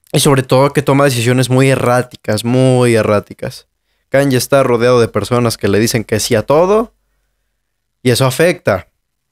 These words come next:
calidad de proyectos, entre muchas otras cosas. Y estuvo muy raro eso del disco duro, o sea, bueno, de la caja fuerte en general. Sí, de, de la caja fuerte. Todo eso estuvo muy raro, muy raro.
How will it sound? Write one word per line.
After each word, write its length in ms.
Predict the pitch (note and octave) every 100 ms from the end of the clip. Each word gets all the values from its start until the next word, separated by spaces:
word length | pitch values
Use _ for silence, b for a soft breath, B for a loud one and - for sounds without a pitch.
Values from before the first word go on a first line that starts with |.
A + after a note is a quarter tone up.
| _ _ _ _ _ _ _
calidad 420 | - A#2+ A2+ A#2+
de 100 | A#2+
proyectos, 600 | A#2 G#2+ G#2+ A#2+ A2 G2+
entre 220 | G#2 F#2+ G#2
muchas 340 | G#2+ - G#2+
otras 300 | G#2+ G2+ G2+
cosas. 400 | - B2 A2+ -
Y 420 | - A#2 A2 G#2 - _ _ _ _ _ _ _ _ _ _ _ _
estuvo 320 | C3+ - D#3
muy 220 | E3 F3 F#3
raro 220 | F3 E3+
eso 140 | -
del 80 | E3+
disco 240 | C#3 -
duro, 160 | C3+ B2+
o 40 |
sea, 200 | A2+ A2
bueno, 220 | A2+ C3+ B2+
de 80 |
la 100 | B2
caja 180 | B2+ D3+
fuerte 260 | C3+ D#3 C#3+
en 40 |
general. 280 | B2+ A2 G#2
Sí, 200 | - D3
de, 180 | A#2+ B2
de 100 | B2
la 140 | B2 A#2+
caja 240 | C#3+ D3+
fuerte. 300 | C#3+ B2+ A2+
Todo 200 | - F3+
eso 140 | G#3
estuvo 280 | F3 F#3+ F#3
muy 300 | D#3+ E3+ G3+
raro, 460 | F#3+ D#3 D#3 D#3 A2+
muy 360 | B2+ D#3 E3
raro. 320 | D3 B2+ G#2